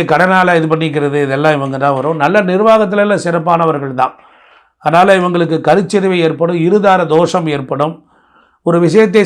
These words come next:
சாதிக்கிற வெறி உண்டாகும், விட்டு கொடுத்து போகக்கூடிய குணம் இருக்கும், போராட்டமான குணமும் சில நேரம் அமைஞ்சிரும். அபாரமான நாலேஜ் உள்ள பெர்சனா இருப்பாங்க, சின்சியரா இருப்பாங்க, ஹார்ட்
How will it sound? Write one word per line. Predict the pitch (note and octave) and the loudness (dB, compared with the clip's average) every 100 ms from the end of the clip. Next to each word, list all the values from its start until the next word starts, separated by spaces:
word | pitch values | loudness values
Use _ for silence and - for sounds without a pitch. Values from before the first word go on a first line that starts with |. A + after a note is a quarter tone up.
| - | 2
சாதிக்கிற | F3 F#3+ F3 F3+ | 2 2 -2 -2
வெறி | D3+ D#3 G3 | -2 -2 -2
உண்டாகும், | F3 D#3+ D3 B2+ D3 E3+ E3+ _ _ _ _ _ _ - | -4 0 0 0 -2 -6 -12 _ _ _ _ _ _ -4
விட்டு | E3 B3 | 0 0
கொடுத்து | G#3+ G3 E3+ | 2 2 0
போகக்கூடிய | D#3+ F3+ F3 E3 E3 D3+ | 0 0 0 0 -2 0
குணம் | C#3+ F#3+ F#3 | 0 0 0
இருக்கும், | D#3+ C3+ E3+ D3 | -2 -2 -6 -2
போராட்டமான | D#3+ F#3+ G3+ G3 G3+ E3+ - - _ _ D#3+ F3+ F3 | 2 4 4 2 -2 -4 -8 -20 _ _ 0 2 2
குணமும் | D3 F3 F3+ E3 | 0 0 0 -2
சில | D3+ | -2
நேரம் | D#3 E3 D3 | 0 2 2
அமைஞ்சிரும். | D3+ C#3+ D3 D3 | 0 -4 0 0
அபாரமான | B2 D#3+ G3 G3 G#3 G3+ | 2 4 4 4 4 2
நாலேஜ் | E3 D3+ G3 G3 E3+ | 2 2 2 0 -2
உள்ள | E3 | -2
பெர்சனா | D#3+ D#3 D3+ D3+ D3 | -2 -2 -4 -6 -6
இருப்பாங்க, | C3 G#2 B2 A#2+ C3 - _ _ _ _ _ _ - | -6 -4 -6 -4 -6 -6 _ _ _ _ _ _ -8
சின்சியரா | G3+ G#3+ - A#3 G#3+ | 0 0 4 4 6
இருப்பாங்க, | G3+ D#3+ E3 F#3 F#3 | 4 2 0 2 4
ஹார்ட் | E3 G3 | 4 4